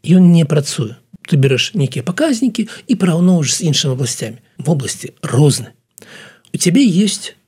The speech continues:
напрыклад, Наваполацкі нафтан. Чаму ён працуе страты? Таму што нехта ўлез у вайну і страціў прыбытковыя рынкі. Еўразвяза,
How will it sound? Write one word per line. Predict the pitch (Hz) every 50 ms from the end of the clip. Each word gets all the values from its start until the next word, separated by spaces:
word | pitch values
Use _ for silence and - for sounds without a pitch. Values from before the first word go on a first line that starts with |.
| _ _ _
напрыклад, | - 180 185 - 330 - - 196 190 - - _ _ _ _ _ _ -
Наваполацкі | 185 165 180 180 180 233 233 214 - - - 180 160
нафтан. | 151 - - - 110 113 120 - _ _ _ - - - - - _ _ _ _
Чаму | - - - 277 277 277 285 269
ён | 240 220 185 165
працуе | 180 175 180 - 147 113 107 -
страты? | - - 147 123 127 - - - _ _ _ _ _ -
Таму | 247 247 254 262 -
што | - - 214
нехта | 220 247 254 196 - - 190 175
ўлез | 175 180 202 180 143 -
у | - 143
вайну | 156 202 226 240 277 320 330 - _ _ _ _ _
і | - 262 294 392 - -
страціў | - - - 269 277 285 277 - - 240 226 208 - - -
прыбытковыя | 196 190 165 180 - - 220 214 202 196 190 185
рынкі. | 151 131 117 - - - - _ _ _ _ _
Еўразвяза, | - 156 139 123 131 123 113 165 220 240 240 233 233 220 175 170 175 165